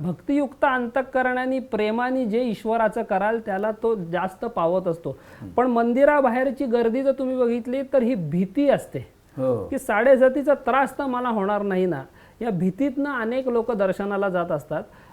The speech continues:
Speaker 1: पण काही विधानं शास्त्रामध्ये अशी दिली आहेत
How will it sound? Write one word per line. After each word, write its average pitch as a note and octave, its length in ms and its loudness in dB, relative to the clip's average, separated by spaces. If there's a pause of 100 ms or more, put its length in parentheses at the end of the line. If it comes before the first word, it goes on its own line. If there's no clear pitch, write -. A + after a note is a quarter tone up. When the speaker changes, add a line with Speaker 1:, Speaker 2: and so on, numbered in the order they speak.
(120)
Speaker 1:
पण C4 300 6 (240)
काही G#3+ 220 2
विधानं A#3 560 2
शास्त्रामध्ये B3 600 0
अशी A#3+ 220 0
दिली G3+ 240 -2
आहेत G3 120 0